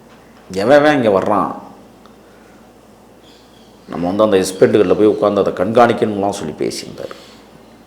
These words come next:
அவருக்கு ஒரு பெரிய திட்டம் இருந்தது. இந்த திட்டம் எப்படி என்றால்,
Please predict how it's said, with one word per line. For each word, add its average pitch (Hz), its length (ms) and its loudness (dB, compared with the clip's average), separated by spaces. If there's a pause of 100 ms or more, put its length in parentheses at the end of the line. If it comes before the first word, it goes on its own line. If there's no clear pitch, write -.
(920)
அவருக்கு 185 280 8
ஒரு 196 100 10
பெரிய 220 280 10
திட்டம் 240 360 8
இருந்தது. 127 480 2 (460)
இந்த 92 120 -4
திட்டம் 165 460 2
எப்படி 120 360 4
என்றால், 80 400 0